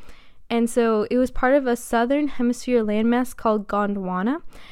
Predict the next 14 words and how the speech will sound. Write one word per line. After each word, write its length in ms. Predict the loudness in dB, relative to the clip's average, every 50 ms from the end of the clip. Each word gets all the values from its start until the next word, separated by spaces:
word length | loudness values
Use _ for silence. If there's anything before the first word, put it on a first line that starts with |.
| -16 -16 -8
and 200 | -4 -2 -2 -2
trees 360 | -2 -4 -2 0 0 0 0 0
existed 520 | -2 -2 -2 -2 0 0 2 0 0 0
there 160 | 0 -2 -2
then 240 | -2 -2 -2 -2 -2
and 180 | -2 -4 -4 -4
forests 400 | -2 2 6 6 6 6 6 4
existed 540 | 2 -2 -6 -10 -10 -10 -12 -12 -10 -8
there 220 | -8 -8 -8 -10 -10 -12
then. 180 | -12 -12 -12 -12 -14 -12 -12 -10 -10 -8 -4 -4 -2 -2
The 120 | -2 -2 -2 0
ice 240 | 0 2 2 0 0
that 140 | 0 0 0
is 160 | 0 -2 -4